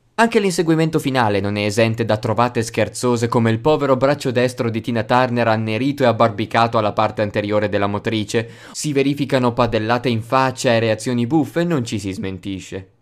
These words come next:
La regia di Miller si fa però ammirare con le cineprese basse e tremolanti,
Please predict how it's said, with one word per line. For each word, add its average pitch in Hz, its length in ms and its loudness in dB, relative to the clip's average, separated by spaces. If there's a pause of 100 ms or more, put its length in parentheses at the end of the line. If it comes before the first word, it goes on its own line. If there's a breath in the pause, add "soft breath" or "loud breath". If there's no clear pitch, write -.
(140)
La 160 100 2
regia 180 200 0
di 156 120 0
Miller 151 320 -2
si 135 120 -4
fa 131 120 -2
però 127 200 0
ammirare 117 460 0
con 110 140 -2
le 107 60 -2
cineprese 113 460 -2
basse 107 360 2
e 104 40 0
tremolanti, 98 800 -2